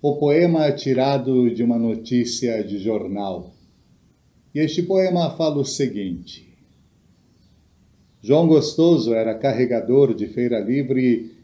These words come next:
e morava no Morro da Babilônia, num barracão sem número.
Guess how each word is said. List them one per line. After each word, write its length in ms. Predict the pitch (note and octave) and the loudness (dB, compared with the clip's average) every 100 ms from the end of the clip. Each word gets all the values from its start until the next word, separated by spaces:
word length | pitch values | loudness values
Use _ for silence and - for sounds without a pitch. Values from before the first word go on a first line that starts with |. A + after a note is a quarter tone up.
| _ | _
e 80 | C3+ | 0
morava 600 | C3+ C3 C#3 D3 B2 B2+ | 2 4 2 0 0 0
no 140 | A2+ | 0
Morro 440 | G#2+ B2 C3 A2 A#2 | 2 2 2 0 -2
da 140 | G#2+ | -2
Babilônia, 1040 | G#2+ A2 A2+ G#2+ B2+ C#3 B2+ B2+ A#2+ A2+ G#2 | -4 0 0 2 2 4 2 2 0 -4 -6
num 200 | A2+ A2+ | -6 -4
barracão 640 | A2+ G#2 A2 B2+ B2 A#2 | -4 -6 -6 -2 0 -2
sem 280 | - C3 A#2 | -2 -2 -2
número. 500 | A2+ A2 F#2+ E2 | -2 -2 -4 -6